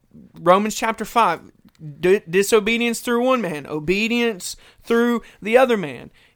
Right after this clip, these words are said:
It's talking about because of what Adam did in the garden,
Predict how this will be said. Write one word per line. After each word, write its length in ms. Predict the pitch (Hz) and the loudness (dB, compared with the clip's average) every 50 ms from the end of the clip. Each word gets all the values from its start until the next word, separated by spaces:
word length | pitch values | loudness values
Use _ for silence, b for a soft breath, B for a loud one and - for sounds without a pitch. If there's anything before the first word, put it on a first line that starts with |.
| b _ - | b _ -4
It's 180 | 208 202 - | -2 -2 0
talking 200 | 254 254 269 269 | 2 2 2 2
about 260 | 247 233 202 - - | 2 2 0 0 0
because 440 | 170 190 - - - 247 254 240 220 | -2 -4 -4 -2 0 2 2 2 2
of 160 | 226 202 180 | 2 -2 0
what 220 | 196 214 233 226 - | 2 4 4 4 4
Adam 400 | 214 220 226 233 233 220 190 180 | 4 2 4 4 2 0 -2 -2
did 300 | 160 196 226 247 240 196 | -2 -2 -2 -2 -2 -2
in 200 | 160 185 196 190 | -4 -6 -4 -4
the 100 | 165 156 | -4 -4
garden, 720 | 156 147 139 156 160 202 269 294 247 175 147 123 - - | -6 -2 2 4 6 6 6 6 4 0 -6 -10 -12 -16